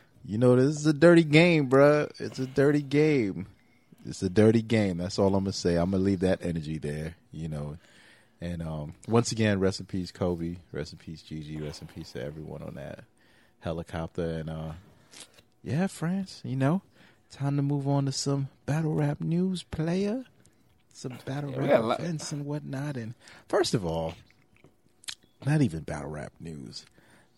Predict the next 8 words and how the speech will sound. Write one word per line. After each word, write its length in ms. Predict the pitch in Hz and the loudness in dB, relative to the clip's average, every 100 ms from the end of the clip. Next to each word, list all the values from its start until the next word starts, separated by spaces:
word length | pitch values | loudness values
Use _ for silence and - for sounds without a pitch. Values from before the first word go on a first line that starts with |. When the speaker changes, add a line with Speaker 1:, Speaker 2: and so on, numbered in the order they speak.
| _ | _
Speaker 1:
You 140 | 254 247 | -4 0
know, 320 | 214 196 185 - _ _ _ _ _ | 2 2 -2 -8 _ _ _ _ _
France, 600 | - 180 170 165 160 - - _ _ _ _ _ _ - - _ | -6 -2 0 -2 -4 -14 -20 _ _ _ _ _ _ -20 -20 _
I 40 | - | -6
was 120 | 143 | 0
watching, 460 | 165 160 - 156 147 | 4 4 4 4 6
Speaker 2:
Uh-oh. 300 | 135 120 | 6 4
Speaker 1:
uh, 80 | 107 | 2